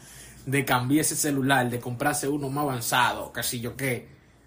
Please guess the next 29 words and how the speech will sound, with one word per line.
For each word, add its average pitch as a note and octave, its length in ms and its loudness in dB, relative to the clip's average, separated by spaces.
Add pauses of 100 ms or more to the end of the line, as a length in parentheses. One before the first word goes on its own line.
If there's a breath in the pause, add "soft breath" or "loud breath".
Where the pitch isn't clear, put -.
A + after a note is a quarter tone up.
(280 soft breath)
Y C3+ 160 4
usted C#3 340 4
ahora C#3 320 4
mismo B2+ 380 0
con A#2+ 140 -2
estos B2+ 180 -2
calores A#2 380 0
que A2+ 60 -8
están A#2+ 200 -2
haciendo, A2 720 -2
está B2 240 0
tareado, A2+ 600 2
usted A2+ 300 0
mañana C3 420 2
no B2+ 120 0
tiene B2+ 220 0
para A#2+ 120 -2
el A#2+ 60 0
desayuno, G#2+ 680 -4
dele B2 260 0
banda B2 260 -2
ese A#2 120 -8
celular A#2+ 460 -2
que A2 100 -10
con G#2+ 140 -10
el G#2 140 -10
que A#2 80 -8
usted B2+ 160 -4
está, A#2+ 420 2